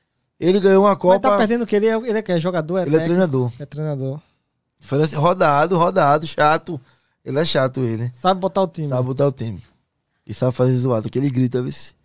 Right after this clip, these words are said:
Speaker 2: É?
Speaker 1: É. Paulo Testinha diferenciado, Paulo Testinha.
Speaker 2: Y nove, galera da, do Red Bull de Novo Lino Futsal, fechado com Dudu Barros, tamo junto.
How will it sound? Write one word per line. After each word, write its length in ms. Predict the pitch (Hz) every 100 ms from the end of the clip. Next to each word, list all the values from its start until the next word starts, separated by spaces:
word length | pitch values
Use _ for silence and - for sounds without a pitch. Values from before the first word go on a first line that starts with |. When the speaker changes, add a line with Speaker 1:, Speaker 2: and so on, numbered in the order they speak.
| _ _ -
Speaker 2:
É? 240 | 147 180 -
Speaker 1:
É. 240 | 104 101 - _ _ _ _ _ _ _ -
Paulo 140 | 113
Testinha 280 | - 113 117
diferenciado, 500 | 113 113 117 123 117
Paulo 180 | 120 110
Testinha. 400 | - 98 98 95 - _ _ _ _ _ _ _ _ _ _ _ _ _ _ _ _ _ -
Speaker 2:
Y 100 | 220 269
nove, 180 | 208 185
galera 680 | 208 208 233 254 247 240 233
da, 500 | 208 214 196 190 180
do 340 | 175 185 170
Red 540 | 156 139 156 196 208 190
Bull 320 | 156 175 202
de 160 | 190
Novo 460 | 175 170 196 190 190
Lino 340 | 160 175 190
Futsal, 840 | 170 - 185 - - 156 156 160 147
fechado 760 | - - 165 - 170 175 180
com 140 | 170 180
Dudu 260 | 175 165
Barros, 480 | 180 143 143 151 143
tamo 260 | - 165 156
junto. 500 | 127 139 151 -